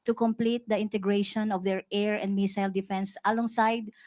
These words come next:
ah, purchasing warships and multi-roller fighter jets to build a strong and reliable deterrent force. How likely po na aprubahan ito ni Pangulong Ferdinand Marcos Junior since plano po naman ito ng A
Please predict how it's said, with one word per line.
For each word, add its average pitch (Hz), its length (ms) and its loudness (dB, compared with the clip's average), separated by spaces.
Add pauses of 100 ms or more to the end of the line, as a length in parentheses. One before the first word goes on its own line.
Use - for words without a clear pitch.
(160)
ah, 208 80 2
purchasing 233 640 0
warships 208 640 0
and 196 320 -2
multi-roller 202 720 0
fighter 185 400 -2
jets 175 320 -2
to 214 160 -6
build 233 400 0 (320)
a 208 80 2
strong 226 480 0
and 208 160 -2
reliable 196 640 2
deterrent 175 480 -4
force. 165 480 -2 (240)
How 226 240 2
likely 208 400 0
po 208 240 -2
na 196 320 -2
aprubahan 196 400 0
ito 208 320 -2
ni 202 240 -10
Pangulong 196 480 -6
Ferdinand 190 480 -8
Marcos 185 400 -8
Junior 220 480 0 (240)
since 226 240 -2
plano 196 400 -6
po 202 80 -12
naman 196 240 -8
ito 185 240 -6
ng 180 160 -2
A - 220 -6